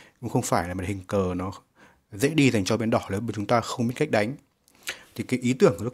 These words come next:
tuần hà pháo ở đây thì nó sẽ dọa khá nhiều cái đường có thể bình qua lộ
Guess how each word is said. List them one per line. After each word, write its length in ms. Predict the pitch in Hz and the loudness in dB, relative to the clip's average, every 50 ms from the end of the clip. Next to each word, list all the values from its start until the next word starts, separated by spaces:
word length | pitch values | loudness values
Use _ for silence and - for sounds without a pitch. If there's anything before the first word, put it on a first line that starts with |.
| - - | 0 2
tuần 180 | 127 110 98 | 2 4 4
hà 220 | 104 104 101 98 95 | 4 2 2 2 0
pháo 260 | - - 98 107 135 | 0 0 2 2 4
ở 60 | 143 | 4
đây 180 | 127 120 113 107 | 4 4 4 2
thì 120 | - 107 | 0 0
nó 140 | 95 95 104 | -2 -2 -4
sẽ 180 | - - 107 110 120 120 120 - _ - - - - - | -4 -4 -4 -4 -4 -6 -8 -10 _ -20 -20 -20 -14 -4
dọa 340 | 117 117 123 92 107 107 101 | 0 0 2 2 2 0 -2
khá 220 | - - 101 104 | 0 0 2 2
nhiều 220 | 131 160 147 123 104 | 4 6 6 6 6
cái 60 | 107 120 | 4 4
đường 260 | 131 127 113 95 92 | 6 6 6 4 0
có 80 | 104 | -2
thể 120 | - 120 107 | -2 -2 0
bình 280 | 117 101 98 95 92 92 | 0 0 0 -2 -2 0
qua 240 | - 120 113 113 110 | 2 2 4 4 4
lộ 280 | 113 120 117 117 123 | 2 0 -2 -4 -8